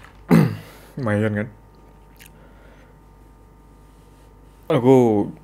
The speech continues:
nggak perlu nge-hire karyawan lagi gitu. Maksudnya, ya nge-hire karyawan pun bisa, cuman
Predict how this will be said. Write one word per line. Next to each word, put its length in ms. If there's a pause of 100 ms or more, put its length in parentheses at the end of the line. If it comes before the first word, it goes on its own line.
nggak 240
perlu 240
nge-hire 480
karyawan 480
lagi 420
gitu. 140
Maksudnya, 560 (320)
ya 160
nge-hire 320
karyawan 480
pun 160
bisa, 400
cuman 560